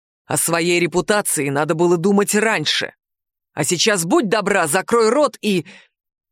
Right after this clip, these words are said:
Я запнулся и буквально вытаращился на девушку, которая ловко скинула плащ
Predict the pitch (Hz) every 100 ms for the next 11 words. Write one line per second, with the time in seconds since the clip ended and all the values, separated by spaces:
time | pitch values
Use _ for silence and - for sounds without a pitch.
0 | _ _ _ _ _ _ _ _ 175 170
1 | 160 170 - 226 277 - 151 131 _ _
2 | _ _ - 175 175 - 262 320 277 240
3 | 294 240 233 - 208 214 190 190 277 269
4 | - 240 226 220 247 233 233 254 - 190
5 | - 208 185 170 160 233 302 -